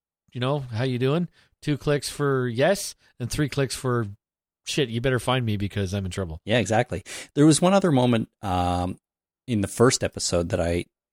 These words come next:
Speaker 2: forgot to mention that I thought was good. It's when they're all driving away in Althea's truck, and, um, they all,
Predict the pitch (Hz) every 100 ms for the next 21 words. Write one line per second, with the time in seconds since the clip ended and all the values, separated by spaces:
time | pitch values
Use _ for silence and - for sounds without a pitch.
0 | _ 107 98 - 95 95 95 92 90 87
1 | - 90 - 110 98 101 104 101 - 113
2 | 107 110 113 117 113 104 104 101 104 104
3 | 101 - - - _ _ 127 107 101 -
4 | 98 113 101 - - 101 - - - -
5 | _ _ 117 101 95 98 92 - _ _
6 | _ _ _ _ - 101 92 90 90 92
7 | 92 - 113 104 104 107 104 104